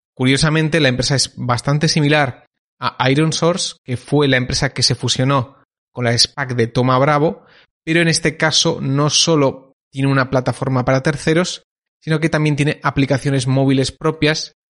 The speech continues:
con las que diseñan esas aplicaciones para terceros. La recepción inicial de la empresa en bolsa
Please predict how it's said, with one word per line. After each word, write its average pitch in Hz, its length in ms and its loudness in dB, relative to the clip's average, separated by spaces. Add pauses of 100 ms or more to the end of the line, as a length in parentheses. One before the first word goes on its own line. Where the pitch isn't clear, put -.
(140)
con 143 320 0
las 143 240 2
que 147 200 0
diseñan 139 760 0
esas 131 260 -4
aplicaciones 127 600 -2
para 123 180 0
terceros. - 560 -8 (260)
La 127 140 -2
recepción 131 400 -2
inicial 151 640 0
de 127 100 0
la 127 60 2
empresa 123 320 -2
en 127 100 2
bolsa 123 560 0